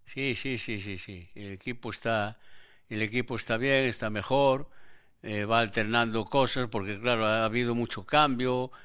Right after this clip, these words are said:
eh, en todos los sentidos y, y esas cosas, pues bueno, necesitan su tiempo para ajustarlas. Ha habido cambio también de, de muchos jugadores de,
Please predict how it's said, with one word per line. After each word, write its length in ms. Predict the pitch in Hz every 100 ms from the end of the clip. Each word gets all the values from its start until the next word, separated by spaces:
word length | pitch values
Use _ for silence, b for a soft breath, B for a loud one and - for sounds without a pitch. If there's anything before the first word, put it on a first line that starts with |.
| b b b
eh, 680 | 123 117 107 107 113 110 113
en 100 | 107
todos 300 | - 123 120
los 120 | 117
sentidos 640 | 110 101 147 143 123 120 -
y, 320 | 113 107 101 b b b b
y 100 | 127
esas 280 | 117 - 107
cosas, 340 | 135 123 131 113
pues 160 | 113
bueno, 260 | 120 107 104
necesitan 640 | 110 104 113 127 120 117
su 180 | - 110
tiempo 340 | 113 117 120 104
para 240 | 110 104
ajustarlas. 800 | - 113 - 123 101 98 92 - B B B B
Ha 100 | 110
habido 360 | 110 120 113 104
cambio 340 | 123 117 110
también 320 | 98 107 110
de, 160 | 107 107
de 80 | 107
muchos 300 | 110 101 101
jugadores 560 | 110 104 117 117 104
de, 240 | 107 104